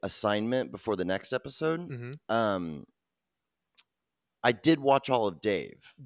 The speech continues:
Speaker 2: Did you?
Speaker 1: Yes.
Speaker 2: Thoughts?
Speaker 1: S-, yeah, it's great. It
Speaker 2: But
Speaker 1: definitely heated up.
Speaker 2: Uh-huh.
Speaker 1: I thought that, uh, yeah, like, I, I just wish it was longer,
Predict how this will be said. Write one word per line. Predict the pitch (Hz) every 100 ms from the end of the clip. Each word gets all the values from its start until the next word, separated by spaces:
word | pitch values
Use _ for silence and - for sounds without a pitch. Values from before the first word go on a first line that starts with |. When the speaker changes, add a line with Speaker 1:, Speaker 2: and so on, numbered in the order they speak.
| -
Speaker 2:
Did | 131 127 104
you? | - - -
Speaker 1:
Yes. | 95 85 - - - -
Speaker 2:
Thoughts? | 110 - - - - _ _ _ _ _ -
Speaker 1:
S-, | -
yeah, | 120 151 82
it's | - -
great. | 131 123 78 - _ _ 104
It | 113 107 -
Speaker 2:
But | -
Speaker 1:
definitely | 85 123 120 107 92 82 -
heated | - - 113 92 85
up. | 87 82 - -
Speaker 2:
Uh-huh. | 113 104 98 - -
Speaker 1:
I | 95
thought | 101 104 92 -
that, | 87 80 78 -
uh, | 85 76 67 57 - - _ _ _ _ _ _ _ _ _ _ _ _ 76
yeah, | 101 123
like, | 101 90
I, | 90
I | 92
just | 87 101
wish | 104 101
it |
was | 80 69
longer, | 69 82 69 60